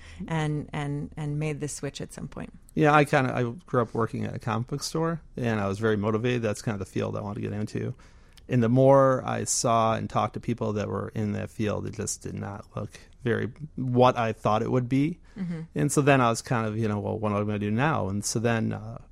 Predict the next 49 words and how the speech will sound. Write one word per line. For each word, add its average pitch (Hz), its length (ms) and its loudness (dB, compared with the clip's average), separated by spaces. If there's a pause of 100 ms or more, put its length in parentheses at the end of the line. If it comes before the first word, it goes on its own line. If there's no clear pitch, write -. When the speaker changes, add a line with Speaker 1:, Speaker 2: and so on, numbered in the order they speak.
Speaker 2:
my 120 260 2
whole 117 120 2
family 107 400 -2
is 107 120 -4
involved 104 340 -2
with 104 120 -12 (200)
the - 260 -10
education 113 540 -2
system, 113 400 -2
teachers 110 500 -4
and 113 100 -4
such. 117 320 -4
And 113 140 -2
so 127 140 4
I 117 60 6
was 113 100 0
gonna 117 140 2
be 107 120 -2
an 101 80 -4
art 123 160 -2
teacher 143 340 -2
maybe. 139 380 -2 (840)
Uh, 120 320 4
U 117 140 2
I 107 100 2
C 107 220 -2
kinda 98 240 -6
ended 104 200 -4
that 104 180 -6
for 104 120 -8
me. 104 200 -2
It 104 180 -6
was 110 140 -6
kind 107 260 -6
of, - 340 -14 (440)
I'll 98 80 -6
get 98 120 -2
into 101 120 -4
that 104 220 -2
story. 107 300 0 (280)
Speaker 1:
<laughs> 190 260 -2
Speaker 2:
But 147 160 10
then, 151 300 6
um, 127 420 2 (400)
I 147 120 2
had 143 100 4
an 127 80 0
offer, 127 480 4
a 113 380 0